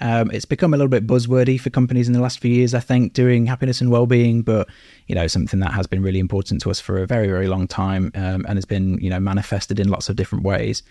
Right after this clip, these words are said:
But having, again, somebody dedicated to examining that, how are we taking care and monitoring employee happiness,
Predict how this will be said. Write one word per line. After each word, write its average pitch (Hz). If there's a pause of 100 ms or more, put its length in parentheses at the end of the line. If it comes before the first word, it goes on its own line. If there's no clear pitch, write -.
(220)
But 98
having, 101
again, 95
somebody 101
dedicated 98
to 98
examining 98
that, 95
how -
are 107
we 104
taking 101
care 98
and 98
monitoring 98
employee 95
happiness, 98